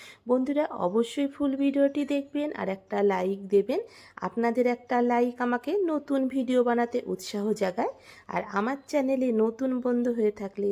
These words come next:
চ্যানেলটিকে সাবস্ক্রাইব করে অবশ্যই আমার পাশে থাকবেন। পাশে থাকা বেল বাটনটি অবশ্যই প্রেস করে রাখবেন। আমি যখন রেসিপি দেব সবার আগে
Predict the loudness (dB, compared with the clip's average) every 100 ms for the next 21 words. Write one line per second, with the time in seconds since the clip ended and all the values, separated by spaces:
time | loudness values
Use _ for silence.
0 | -2 -4 -2 -4 -8 -4 -4 -2 -4 -4
1 | -4 -2 -2 0 2 2 0 -10 -20 -2
2 | 2 2 2 0 2 0 0 -4 -4 -8
3 | -8 -6 -6 -6 -6 -10 -8 -8 -8 -6
4 | -4 2 2 2 0 0 -2 -2 -8 -4
5 | -4 -4 -4 -2 -2 -4 -4 -4 -2 -4
6 | -6 -10 -10 -16 -20 -12 -4 0 0 0
7 | -2 -2 -2 2 2 2 -6 -2 0 0
8 | -2 -4 -10 -20 -8 -4 2 2 2 0
9 | 0